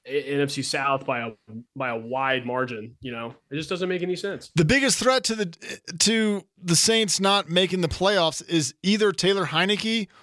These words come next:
Speaker 2: or Desmond Ridder, and they can't figure out which one they wanna play,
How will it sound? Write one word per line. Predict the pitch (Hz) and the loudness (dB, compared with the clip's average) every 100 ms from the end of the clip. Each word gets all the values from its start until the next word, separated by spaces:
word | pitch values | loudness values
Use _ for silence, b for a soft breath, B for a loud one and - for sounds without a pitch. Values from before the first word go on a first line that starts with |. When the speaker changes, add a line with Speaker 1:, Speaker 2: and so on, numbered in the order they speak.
| b b 175 | b b 0
Speaker 2:
or | |
Desmond | 147 196 170 180 165 | 4 4 4 2 4
Ridder, | 208 160 147 - | 4 4 0 -2
and | 170 175 | 2 2
they | |
can't | 175 196 165 | 2 0 0
figure | 202 190 | 2 2
out | 165 | 4
which | 180 165 | 2 2
one | 190 185 | 2 2
they | 175 | 2
wanna | 175 151 | 2 0
play, | - 208 190 | 2 4 4